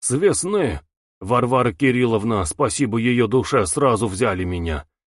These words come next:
Здесь, конечно, нет-нет, да и услышишь человечье слово. Здесь люди памятливы,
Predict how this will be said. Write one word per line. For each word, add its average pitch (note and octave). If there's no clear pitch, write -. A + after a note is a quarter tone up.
Здесь, C3+
конечно, E3
нет-нет, F3+
да E3
и G3
услышишь G#3+
человечье C#3+
слово. G2
Здесь C#3
люди A3
памятливы, A#2+